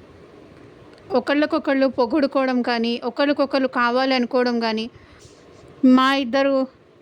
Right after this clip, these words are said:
ఏదో ఒక సాంగ్ ఉంటుంది కదా, "నువ్వు నేను జంట, talk of the town అంట, నీ నడుం పైన మడత." ఆ, అలాంటి మన ఇద్దరం talk of the town అయిపోతాం.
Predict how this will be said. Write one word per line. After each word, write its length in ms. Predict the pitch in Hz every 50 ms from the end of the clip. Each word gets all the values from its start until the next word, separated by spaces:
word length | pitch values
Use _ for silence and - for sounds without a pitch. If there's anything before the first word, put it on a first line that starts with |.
| _ _ - - - - -
ఏదో 440 | 320 339 359 381 381 359 311 262
ఒక 100 | 240 233
సాంగ్ 280 | - - 277 269 277 370
ఉంటుంది 320 | 320 311 349 330 247 311
కదా, 280 | 254 - - 349 262 269 - - - - - - - - - - - - - - - - - - - - - - - - - 277
"నువ్వు 440 | 269 294 320 294 277 311 311 311
నేను 380 | 302 294 311 320 302 285 285 277
జంట, 420 | 254 226 302 330 311 294 277 - 285 269 240 226
talk 500 | 226 226 - 254 233 214 214 - 247 226
of 60 | 208 208
the 100 | - 330
town 380 | 330 - 349 339 339 339 330 320
అంట, 640 | 330 320 349 339 302 294 285 269 320 311 311 302 294 - - - - - - - - - - - - - - - - - - - - - - 262
నీ 280 | 269 285 294 294 302
నడుం 440 | 294 294 302 302 294 302 302 302 294
పైన 380 | 269 302 302 302 294 277 285 294
మడత." 680 | 285 277 320 330 285 285 277 - - 262 262 254 247 240 254 - - - - - - - - - - - - - - -
ఆ, 200 | 233 240 247 247
అలాంటి 600 | 277 294 269 269 277 294 277 277 247 330 - - - - - - - - - - - - - - -
మన 160 | 254 262 269
ఇద్దరం 400 | 269 240 214 254 269 285 285 269
talk 400 | 254 - 247 254 247 - 302 269
of 120 | 254 240
the 60 | 302 226
town 300 | 247 247 247 262 277 277
అయిపోతాం. 600 | 269 247 240 254 240 233 233 247 254 262 285